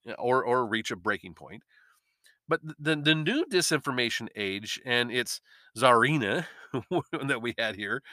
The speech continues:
were indeed creepy. <laughs> There's just no two ways around it. Let's hope a similar board doesn't come back under a more innocuous sounding name and a subtler leader, really.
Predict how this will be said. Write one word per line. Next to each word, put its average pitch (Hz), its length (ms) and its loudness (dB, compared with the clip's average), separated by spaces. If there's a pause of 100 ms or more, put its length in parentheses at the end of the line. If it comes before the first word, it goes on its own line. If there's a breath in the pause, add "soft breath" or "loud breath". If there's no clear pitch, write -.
(520 loud breath)
were 160 400 6
indeed 175 720 -2
creepy. 110 680 0 (200)
<laughs> - 200 -6
There's 220 280 -2
just 208 160 -4
no 202 180 2
two 208 140 -4
ways 190 240 4
around 175 360 2
it. 85 120 -12 (680 soft breath)
Let's 185 180 2
hope 214 260 2
a 156 100 4
similar 196 480 0
board 139 400 -2
doesn't 131 260 -2
come 117 200 -6
back 101 400 -10 (140)
under 113 360 0
a 110 160 0
more 117 460 2 (500 soft breath)
innocuous 180 540 2
sounding 92 420 0
name 95 360 -8
and 113 400 0
a 107 200 -4
subtler 113 480 -2
leader, 98 500 -6
really. 80 360 -10